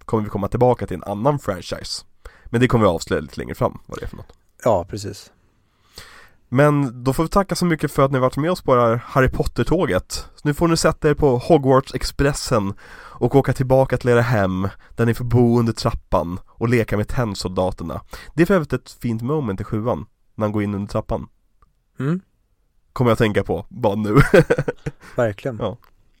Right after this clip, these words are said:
Speaker 1: Så, hur, eh, avslutar vi det här?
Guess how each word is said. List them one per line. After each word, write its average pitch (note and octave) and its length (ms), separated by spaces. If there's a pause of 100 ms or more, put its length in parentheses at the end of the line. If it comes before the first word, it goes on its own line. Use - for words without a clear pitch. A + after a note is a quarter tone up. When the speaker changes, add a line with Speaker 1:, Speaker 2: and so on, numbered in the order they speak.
(920)
Speaker 1:
Så, D3 340
hur, C#3 480 (280)
eh, C3+ 60 (120)
avslutar C#3+ 420
vi D#3+ 80
det A#2+ 60
här? G2 220